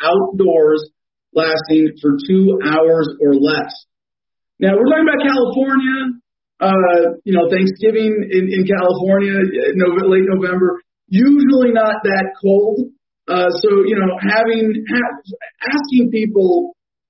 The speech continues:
to have their Thanksgiving, uh, dinners outside in order to reduce transmission of this dangerous virus is entirely appropriate. Uh, you know, and again, pointing out,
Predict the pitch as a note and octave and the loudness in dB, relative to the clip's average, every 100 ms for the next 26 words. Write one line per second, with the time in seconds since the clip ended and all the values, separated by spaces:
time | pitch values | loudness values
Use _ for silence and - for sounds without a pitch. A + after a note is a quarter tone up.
0 | _ _ _ - D3+ F#3 G3 G3+ G3 F3 | _ _ _ -16 -4 -2 0 0 0 0
1 | F3+ F3+ F#3 F#3+ F3 E3 D#3 C#3 - _ | -2 -2 -2 0 0 0 -2 -2 -8 _
2 | _ D3 C#3+ C#3+ - E3+ E3 D#3+ C#3+ - | _ -2 0 0 0 0 2 0 -2 -6
3 | D3 D#3+ D#3+ - - - D3+ C#3+ C#3+ C3+ | -4 -4 -6 -16 -16 -4 0 2 0 2
4 | C#3+ C#3+ C#3+ D3+ D#3 D3+ C#3+ - _ D#3 | 2 2 2 2 2 2 0 -6 _ -2
5 | D3+ C#3+ C#3+ D3 C#3 D3 C#3+ C#3 C3 C#3+ | 0 2 2 2 0 0 2 2 2 2
6 | C#3 C3+ C3 B2 D3 C#3+ C#3 C3+ C3 - | 2 -2 -2 -4 2 4 4 2 -4 -2
7 | C3+ C3+ C3+ B2+ C3 B2+ B2+ - C#3 D3 | 0 0 0 -2 -6 -4 -4 -4 -4 0
8 | C#3+ C#3+ B2+ - - B2+ B2 A#2+ A#2 A2+ | 2 2 2 -2 -2 -2 -2 -4 -4 -8
9 | _ _ _ - F#3 F3+ F#3 F#3+ F#3+ F#3 | _ _ _ -6 -2 -2 0 2 2 0
10 | D3 G#3+ G3 F#3+ F#3+ G#3 A3+ G#3 F3+ F3 | 0 -2 -2 -4 -4 -2 -2 -2 -2 0
11 | F3 E3+ | 0 -2